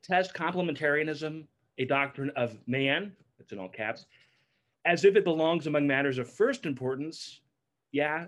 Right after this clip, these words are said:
as a litmus test for where one stands on inerrancy and authority of Scripture, you are the ones who have been mis-, who have misused Scripture. You went too far.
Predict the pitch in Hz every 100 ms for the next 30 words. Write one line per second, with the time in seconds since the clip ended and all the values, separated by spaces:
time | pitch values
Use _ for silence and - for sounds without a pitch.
0 | - 139 135 135 190 170 151 - 139 147
1 | - 143 131 127 123 _ 139 160 156 143
2 | - 139 147 135 131 120 135 147 143 147
3 | 143 135 113 - 143 131 120 - - 160
4 | - 156 147 _ _ _ _ _ _ _
5 | 160 320 151 101 135 139 127 143 147 156
6 | 139 135 202 - - 151 156 147 123 165
7 | 233 - 160 156 - - - - 95 113
8 | _ _ _ _ _ _ 127 135 123 -
9 | 123 143 92